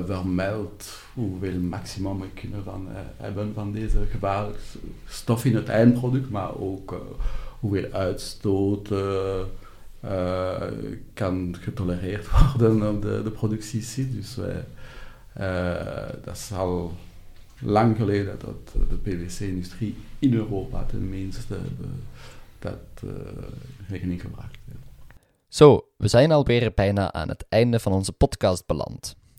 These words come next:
Speaker 2: Maar naar goede gewoonte sluiten we altijd af met een architecturenquote van onze gasten. Normaal is dat een quote van een geapprecieerde architect.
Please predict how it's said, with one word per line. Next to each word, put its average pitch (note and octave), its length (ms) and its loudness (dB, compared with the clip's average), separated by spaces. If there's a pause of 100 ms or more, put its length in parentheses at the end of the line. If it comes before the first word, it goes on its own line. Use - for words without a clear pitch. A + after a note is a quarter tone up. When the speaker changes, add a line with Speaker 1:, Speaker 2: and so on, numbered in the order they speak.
(180)
Speaker 2:
Maar A2+ 360 2 (340)
naar G2+ 200 2
goede D#3 280 8
gewoonte C#3 600 6
sluiten G2 400 2
we E2+ 60 2
altijd - 420 -2
af - 280 -2
met G2+ 160 0
een G2+ 120 0
architecturenquote A2+ 1120 2
van F#2 260 -2
onze F#2 220 -2
gasten. - 420 4 (720)
Normaal B2 500 6
is G#2+ 180 -2
dat A2 160 4
een G2 100 0
quote A#2 460 2
van G2+ 180 2
een G2+ 80 2
geapprecieerde A#2 840 2
architect. - 720 -2